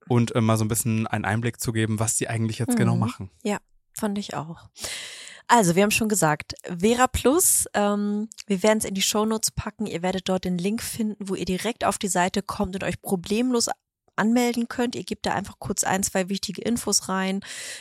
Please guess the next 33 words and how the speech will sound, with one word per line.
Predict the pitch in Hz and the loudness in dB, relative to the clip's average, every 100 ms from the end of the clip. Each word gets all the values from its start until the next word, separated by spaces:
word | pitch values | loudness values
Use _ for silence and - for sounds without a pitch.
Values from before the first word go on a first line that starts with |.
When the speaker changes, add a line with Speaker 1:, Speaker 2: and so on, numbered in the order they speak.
| - | -6
Speaker 2:
Ähm, | 175 185 185 185 185 185 | -2 0 0 0 -2 -2
Michael | 170 185 180 - | -2 -2 -2 -2
hatte | 180 - | -4 -2
schon | - 175 | -2 -2
gesagt, | 170 175 - | -2 -4 -2
wichtig | 190 - 170 | -4 -4 -4
ist | 165 - | -2 0
eure, | - 165 165 165 160 156 - | 2 2 0 0 0 -2 -2
euer | - 160 - | -2 0 0
Ausbildungsbetrieb | 185 - 175 - - - - 165 - | 0 -2 -2 -2 -4 -6 -6 -6 -6
und | 160 | -6
die | |
Berufsschule, | - - 262 - 214 202 | -6 -4 -4 -2 0 0
damit | 180 160 185 - - | 0 0 0 -2 -2
man | 180 175 | 0 0
lokal | 156 160 - - 175 202 202 | -2 -2 -4 -2 0 0 0
gesehen | 196 175 180 185 180 | -4 -2 -2 0 0
jemanden | 165 170 170 165 180 - 165 | 0 -2 -2 -4 -8 -8 -8
finden | - 185 180 175 | -6 -6 -6 -8
kann, | - 175 | -6 -4
der | 165 | -2
bei | - | -2
euch | - 160 | -2 -4
in | - | -6
der | 147 | -8
Nähe | 143 170 247 - | -6 -2 0 0
auch | 214 - | 0 -2
ist, | 233 - | -6 -4
damit | 175 170 | -6 -6
die | 151 | -6
Wege | 170 175 - | -4 -6 -8
kurz | - 196 190 - | -8 -8 -2 -2
sind. | 185 | -2